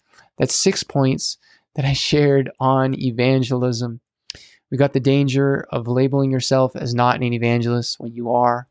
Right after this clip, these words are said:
There's the salesman versus the farmer. That's number two. Number three is the sniper versus the machine gun.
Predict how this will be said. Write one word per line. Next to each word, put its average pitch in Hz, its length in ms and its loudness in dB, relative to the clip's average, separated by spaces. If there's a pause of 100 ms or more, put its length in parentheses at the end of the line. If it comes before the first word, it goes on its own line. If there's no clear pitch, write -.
(340)
There's 120 140 -2
the 117 80 0
salesman 131 600 2
versus 117 260 -4
the 110 80 -6
farmer. 123 540 0
That's 120 200 -4
number 120 200 0
two. 127 440 0 (380)
Number 123 180 0
three 135 380 2
is 127 140 0
the 113 100 -4
sniper 131 540 0
versus 120 360 -4
the 117 80 -6
machine 131 460 0
gun. 131 300 2